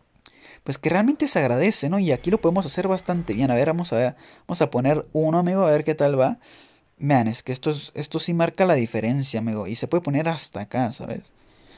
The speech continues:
Así que estaría bastante bien, la verdad, ¿eh? Yo creo que sí lo voy a hacer, sin duda, ¿eh? Sin duda lo voy a hacer, amigo. Es que sin problema, amigo. Me parece genial. No, es que me parece hermoso. Hay que admitir que me parece completamente hermoso, ¿eh?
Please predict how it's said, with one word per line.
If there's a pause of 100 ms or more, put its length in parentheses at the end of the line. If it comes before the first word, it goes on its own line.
(120)
Así
que
estaría
bastante
bien,
la
verdad,
¿eh? (440)
Yo
creo
que
sí
lo
voy
a
hacer,
sin
duda,
¿eh?
Sin
duda
lo
voy
a
hacer,
amigo. (420)
Es
que
sin
problema,
amigo. (720)
Me
parece
genial.
No,
es
que
me
parece
hermoso. (680)
Hay
que
admitir
que
me
parece
completamente
hermoso,
¿eh?